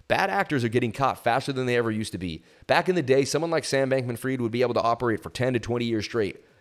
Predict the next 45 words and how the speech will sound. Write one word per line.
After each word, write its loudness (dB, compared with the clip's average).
God 0
is -2
not -2
allowing -2
things. -6
God -2
is -4
revealing -2
all 2
to -4
us -6
all 2
the -8
time -2
lately. -6
Haven't -2
you -6
noticed 0
that? -6
Gary 4
G -2
may 0
be -2
revealed. -6
It's -2
all 4
coming -4
out. -6
Elizabeth -4
Warren, -2
all 2
these -4
people. -10
You -8
see -2
what 2
I'm 0
saying? -4
And -4
so, 2
and -2
again, 0
I 0
grew 0
up, -2